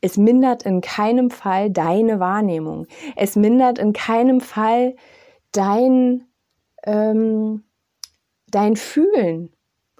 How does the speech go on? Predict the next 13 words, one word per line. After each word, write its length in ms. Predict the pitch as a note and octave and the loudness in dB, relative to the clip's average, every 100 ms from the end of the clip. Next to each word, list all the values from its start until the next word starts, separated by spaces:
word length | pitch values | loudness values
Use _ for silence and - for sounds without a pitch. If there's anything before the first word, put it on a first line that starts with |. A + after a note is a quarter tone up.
| - C4+ | -20 -2
Und 240 | A3+ A3+ | 0 0
es 120 | G#3 | 0
mindert 500 | G#3 A3 C4+ D4 - | 2 6 6 4 2
auch 220 | F3+ F#3 F#3+ | 2 2 2
nicht 360 | G#3 C4 - | 2 2 0
dein 140 | F3+ F3 | -2 0
Recht, 400 | F3 G#3+ - - | 0 0 -2 -8
dich 180 | F#3 | -6
auszudrücken. 840 | - - - - - - A3+ - F3+ _ _ _ _ _ _ - _ _ _ _ _ _ | -4 -6 -6 -10 -8 -8 -8 -10 -16 _ _ _ _ _ _ -20 _ _ _ _ _ _
Und 240 | G3+ G#3+ | 0 2
das 300 | B3+ E4 - | 2 0 -4
zu 160 | - A3+ | -6 -2
sehen, 800 | F#3 E3 G#3+ A#3+ A#3 B3 C#4 C#4+ | -2 0 2 2 2 2 0 -2